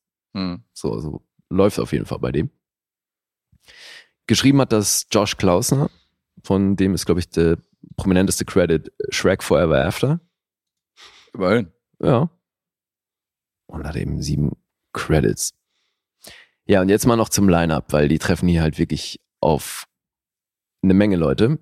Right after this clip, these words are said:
Speaker 2: Die Polizistin, bei der sie, sie gehen dann natürlich zur Polizei, nachdem die da irgendwie aus dieser Situation im Restaurant rausgekommen sind. Und die Polizistin, die sie da in Empfang nimmt, wird von Taraji P. Henson gespielt. Ihr Kollege ist Bill Burr.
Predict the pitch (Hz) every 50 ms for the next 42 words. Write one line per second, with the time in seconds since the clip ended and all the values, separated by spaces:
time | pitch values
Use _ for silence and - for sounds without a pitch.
0 | _ - - - 92 95 98 - - 113 104 101 - - - - - - 123 113
1 | 110 101 95 101 90 104 104 104 95 98 104 104 92 62 - 92 80 87 107 110
2 | 113 110 107 104 95 - - 113 104 - - - - - 92 82 - - 101 101
3 | 120 127 127 120 110 - - - - - 107 110 110 104 107 107 104 76 55 92
4 | 104 98 101 87 58 76 - - - 98 90 95 90 87 - 92 90 - - 101
5 | 101 95 92 95 - - - 73 82 92 85 82 87 85 - - 87 - - 87
6 | 85 82 80 73 82 85 82 78 - - - - 71 69 - - - - - -
7 | - - - - _ _ 85 85 90 90 95 90 - - - 53 - _ _ _
8 | - - 95 90 - - 117 - - 110 101 101 87 92 90 92 87 87 85 80
9 | - - 87 95 95 107 107 107 104 90 92 92 - - - - 90 87 87 85
10 | 85 82 - - 98 95 87 85 80 85 - - - 80 80 78 80 - - 104
11 | 101 95 - - 107 120 151 151 - _ _ _ _ _ _ _ _ _ _ _
12 | _ _ _ _ _ _ _ _ _ _ _ _ - - - - - - - _
13 | _ _ - 110 107 110 110 104 - - 107 107 110 107 107 104 - - - -
14 | - 98 95 85 80 87 87 90 101 139 165